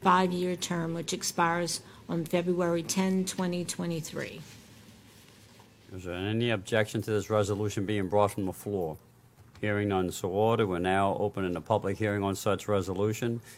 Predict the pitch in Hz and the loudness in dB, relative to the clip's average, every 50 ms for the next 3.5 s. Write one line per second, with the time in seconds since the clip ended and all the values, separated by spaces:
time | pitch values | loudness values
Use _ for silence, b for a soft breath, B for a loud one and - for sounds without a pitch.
0 | B B 95 98 95 95 95 95 92 92 87 - 101 101 104 98 104 - 113 110 | B B -2 0 0 2 2 2 0 0 0 2 2 2 2 2 -2 -2 0 -2
1 | 104 98 - 117 110 101 - - 101 107 110 110 107 107 101 - - - 98 101 | -2 -2 -2 -4 -4 -4 -2 0 0 2 2 2 0 -2 -2 -4 -4 -4 -2 -2
2 | 101 98 98 101 101 95 82 - 107 104 98 95 92 - - - 92 82 78 - | 0 0 0 0 -2 -2 -2 0 0 2 2 0 -4 -6 -6 -8 -8 -8 -6 -8
3 | - 82 76 - - 82 80 78 78 73 | -8 -10 -8 -6 -6 -6 -4 -4 -6 -8